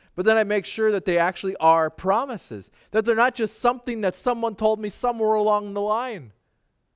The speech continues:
Because you know what? We can't trust those people necessarily. We have the Word of God. We have the Word of God.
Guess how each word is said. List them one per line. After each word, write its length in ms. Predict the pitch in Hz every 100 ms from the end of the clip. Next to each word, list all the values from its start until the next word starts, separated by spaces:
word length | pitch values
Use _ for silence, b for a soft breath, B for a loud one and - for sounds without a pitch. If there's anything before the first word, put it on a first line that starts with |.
| _ _ _ _ _ _ _ _ _ _ _ -
Because 200 | 233 233
you 80 |
know 60 | 233
what? 120 | 277
We 80 | 269
can't 240 | 262 240
trust 360 | - 254 262 -
those 280 | 196 247 -
people 380 | - 214 208 202
necessarily. 680 | 202 220 196 233 254 180 b b
We 200 | 190 269
have 320 | 226 226 254 233
the 100 | 214
Word 280 | 202 233
of 220 | 226 175 135
God. 460 | 190 269 262 131 - _ _ _ _ _ _ _
We 180 | - 226
have 500 | 202 208 226 240 226
the 100 | 220
Word 420 | 202 196 233 233
of 160 | 208 160
God. 400 | 185 190 180